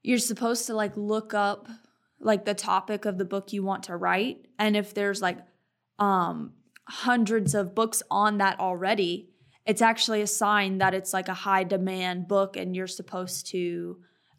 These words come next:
uh, write it anyway, even though you could say, like, "Oh, the, you know, someone's already written it before." Because I had the thought, like, "If no one's ever written this book, this is great. I'll be the first one." But, like, g-, you know, Google saying, uh, "No, you actually shouldn't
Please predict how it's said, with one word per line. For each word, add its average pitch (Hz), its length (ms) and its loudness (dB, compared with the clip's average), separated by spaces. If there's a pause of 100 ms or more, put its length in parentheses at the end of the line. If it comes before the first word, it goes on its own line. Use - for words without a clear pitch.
uh, 180 340 0
write 190 260 2
it 190 100 0
anyway, 196 360 0
even 190 260 -2
though 185 160 0
you 185 180 -6
could 185 160 -12
say, 175 220 -2
like, 175 200 -4
"Oh, 185 260 0
the, 185 180 -6 (140)
you 196 160 -4
know, 170 180 -4 (120)
someone's 208 360 -2
already 185 220 2
written 208 260 0
it 202 140 -4
before." 185 520 -6 (960)
Because 214 240 4
I 214 180 8
had 214 280 2
the 208 140 -2
thought, 202 340 -2
like, 175 180 -2 (160)
"If - 100 -14
no 220 180 4
one's 226 200 2
ever 185 180 4
written 180 260 -2
this 175 140 -10
book, 277 300 0
this 196 160 -2
is 170 100 -6
great. 220 280 4
I'll 190 80 6
be 190 100 2
the 185 100 -2
first 180 320 -4
one." 233 360 2 (480)
But, 226 400 6
like, 208 320 2
g-, 240 100 -2 (100)
you 233 140 4
know, 190 160 4
Google 233 420 4
saying, 214 500 2
uh, 185 540 6
"No, 214 280 6
you 208 180 4
actually 226 400 2
shouldn't 202 480 -4